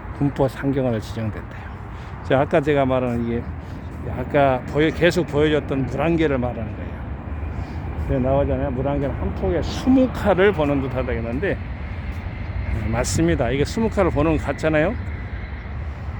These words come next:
한 폭의 수묵화를 보는 것 듯합니다.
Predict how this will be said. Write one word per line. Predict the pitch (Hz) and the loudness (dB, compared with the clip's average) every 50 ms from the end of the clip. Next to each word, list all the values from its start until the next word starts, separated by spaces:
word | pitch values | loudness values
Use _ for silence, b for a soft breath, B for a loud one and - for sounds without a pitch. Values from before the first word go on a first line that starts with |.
| - - - - - - - - - - - - - - - - - - - - - - - - - - - - - - - | -8 -8 -8 -8 -8 -8 -8 -8 -8 -6 -4 -6 -6 -6 -8 -10 -10 -10 -10 -10 -10 -10 -10 -10 -10 -12 -12 -12 -12 -10 -6
한 | - 147 131 | -6 -6 -4
폭의 | - 156 135 131 123 | -2 -2 0 0 0
수묵화를 | - - 202 196 190 180 - - 151 139 131 | -2 -2 0 0 0 0 0 0 0 0 0
보는 | 117 127 123 123 123 120 | 0 0 0 0 0 0
것 | 123 110 - - - - - - - - | -2 -4 -6 -8 -12 -12 -12 -12 -6 -2
듯합니다. | - 143 156 - - - - 127 131 123 117 120 127 156 208 | 0 0 0 0 -4 -4 -2 0 0 0 0 0 0 0 0